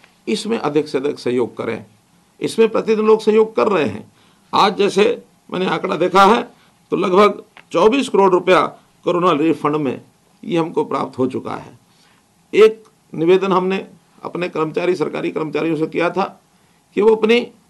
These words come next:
सैलरी का, बेसिक सैलरी का कुछ प्रतिशत अवश्य इसमें योगदान करें। उसके लिए हमने एक पोर्टल बनाया है और उस पोर्टल के माध्यम से हर कर्मचारी को कहा है कि अपनी स्वेच्छा से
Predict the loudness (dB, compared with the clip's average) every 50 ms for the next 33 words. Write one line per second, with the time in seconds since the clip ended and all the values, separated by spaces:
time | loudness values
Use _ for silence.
0 | _ _ _ _ _ _ _ _ _ _ -4 -2 -2 0 0 -2 -2 -2 -2 -4
1 | -4 0 0 0 2 2 0 0 0 -2 -2 0 0 -2 -2 -2 -4 -10 -14 -16
2 | _ _ _ _ _ _ _ _ -4 -4 -4 -4 -8 -10 -8 -4 -2 -2 -2 -2
3 | -4 -12 _ _ _ _ _ _ _ _ _ _ _ _ -4 -2 -2 -2 0 -2
4 | -2 -2 -2 -4 -2 0 0 0 0 0 -2 -2 -2 -2 -2 0 0 -2 -4 -8
5 | -16 _ _ _ _ _ _ _ _ _ _ -4 -4 -2 0 2 2 4 4 4
6 | 2 2 2 0 0 0 -2 -6 -6 -8 -14 _ _ _ -2 0 0 0 0 0
7 | 0 0 0 2 2 2 2 0 0 -2 -4 -8 _ _ _ _ _ _ _ -6
8 | -2 0 0 2 0 -2 -4 -10 -20 _ _ _ _ _ -6 -4 -4 -4 -4 -4
9 | -4 -2 -2 -2 0 2 2 2 2 2 0 0 -2 -2 -2 -8 _ _ _ _
10 | _ _ -2 0 0 0 0 -2 -4 -2 -4 -4 -4 -4 -4 -4 -4 -4 -4 -4
11 | -6 -10 _ _ -6 -2 0 2 2 2 0 -4 -8 -8 -8 -8 -8 0 4 4
12 | 4 4 2 0 -2 -2 -4 -8 -12